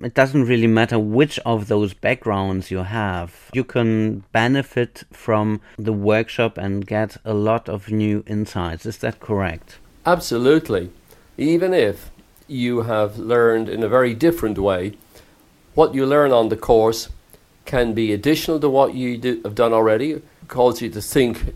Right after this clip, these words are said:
Speaker 2: in a different way about what you are currently doing and how these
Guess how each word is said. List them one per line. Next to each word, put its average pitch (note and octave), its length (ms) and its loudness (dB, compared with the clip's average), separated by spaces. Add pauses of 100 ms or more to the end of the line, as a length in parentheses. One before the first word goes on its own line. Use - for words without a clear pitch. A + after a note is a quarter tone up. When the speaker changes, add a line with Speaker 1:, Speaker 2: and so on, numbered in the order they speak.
(120)
Speaker 2:
in A2 80 -2
a G#2 60 0
different C3 340 0
way A#2+ 200 6
about G#2 300 2
what A2 220 0
you G#2+ 180 0
are G2+ 260 2 (580)
currently D#3 560 2
doing G#2+ 460 0 (600)
and A#2+ 240 -2
how A#2 360 6
these A2 520 -4